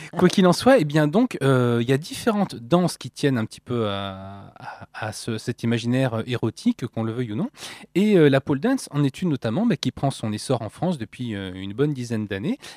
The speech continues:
et notamment, euh, dans la région avec, euh, l'entrepole dance qui se situe aux Angles. Pour autant, il y a bien d'autres, euh, danses, notamment, je parlais de la danse burlesque, qui, elle aussi, fait l'objet de, d'une, d'une démocratisation, entre guillemets, puisque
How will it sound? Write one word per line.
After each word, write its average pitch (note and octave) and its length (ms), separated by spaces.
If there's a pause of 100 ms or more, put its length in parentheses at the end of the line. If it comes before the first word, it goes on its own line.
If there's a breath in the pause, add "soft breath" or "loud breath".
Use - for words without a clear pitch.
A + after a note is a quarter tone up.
(140)
et - 20
notamment, A#2 500
euh, G#2+ 200
dans B2 100
la B2+ 140
région A#2+ 320
avec, D3 260
euh, B2+ 60
l'entrepole B2 800
dance A#3 320
qui - 100
se - 80
situe F3+ 460
aux C3 240
Angles. G2 260 (420 loud breath)
Pour E3 160
autant, C#4 360
il C3 120
y B2+ 60
a C3 80
bien F#3 280
d'autres, E3 380
euh, G#2 360
danses, F3+ 400
notamment, A#2+ 280
je - 60
parlais A#2+ 160
de G#2 60
la G#2+ 40
danse G#2+ 200
burlesque, A#2+ 500
qui, - 220
elle C3 160
aussi, A#2+ 260
fait - 160
l'objet G#2 320
de, A2 160
d'une, G2+ 300 (240 loud breath)
d'une A#2 160
démocratisation, C#3 920 (100)
entre B2+ 200
guillemets, A#2+ 120 (540 loud breath)
puisque - 340